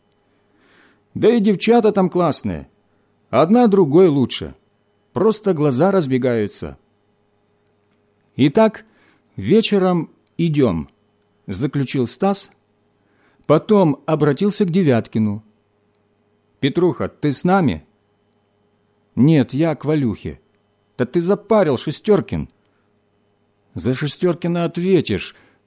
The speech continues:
в сердцах выпалил Пётр и бросился с кулаками на обидчика.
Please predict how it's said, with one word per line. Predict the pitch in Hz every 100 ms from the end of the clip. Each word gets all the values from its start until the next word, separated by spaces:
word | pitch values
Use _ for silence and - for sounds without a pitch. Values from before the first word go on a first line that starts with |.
| _ _
в |
сердцах | - 139 123 - 196 196
выпалил | 120 117 147 127 123
Пётр | - 202 - 113 - _ -
и |
бросился | 131 139 202 202 180 -
с | 147
кулаками | - 139 131 190 185
на | 165 160
обидчика. | 160 147 123 - 101 - 71